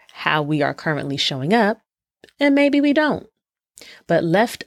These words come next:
untapped, it may leave us feeling as if we are lacking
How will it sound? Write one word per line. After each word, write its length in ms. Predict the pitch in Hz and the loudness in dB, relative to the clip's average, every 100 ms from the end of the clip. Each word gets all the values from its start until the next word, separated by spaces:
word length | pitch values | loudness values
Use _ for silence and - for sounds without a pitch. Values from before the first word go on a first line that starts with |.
| - | -2
untapped, 800 | 208 220 - - 170 - - - _ - | 0 0 -2 0 0 -2 -10 -18 _ 0
it 200 | 269 247 | 0 0
may 240 | 220 220 | 0 2
leave 320 | 190 190 185 | 2 0 0
us 280 | - 165 - | 0 0 -2
feeling 440 | - 156 147 147 135 | 0 0 2 2 2
as 200 | 131 - | 0 0
if 220 | 147 - | -2 0
we 160 | 160 151 | -2 0
are 140 | 131 | -2
lacking 680 | 135 147 151 139 127 107 | -2 2 2 0 -4 -6